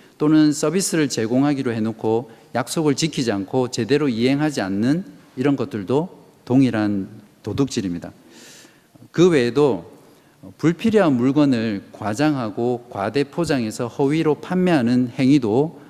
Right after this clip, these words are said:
마찬가지로 도둑질입니다. 예를 들면 부동산 광고라든지 여행 브로셔, 또 건강 상품, 또 미용 상품은 보면 너무나 화려하잖아요. 그래서 거기에 속아서 실제로 하게 되는데 하게 되면 '아, 속았다.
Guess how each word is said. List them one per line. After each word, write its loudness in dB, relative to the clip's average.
마찬가지로 0
도둑질입니다. -4
예를 0
들면 0
부동산 0
광고라든지 -4
여행 2
브로셔, -4
또 -2
건강 0
상품, -2
또 0
미용 2
상품은 0
보면 2
너무나 2
화려하잖아요. -2
그래서 0
거기에 0
속아서 -2
실제로 -2
하게 -2
되는데 -2
하게 -2
되면 -2
'아, -4
속았다. -4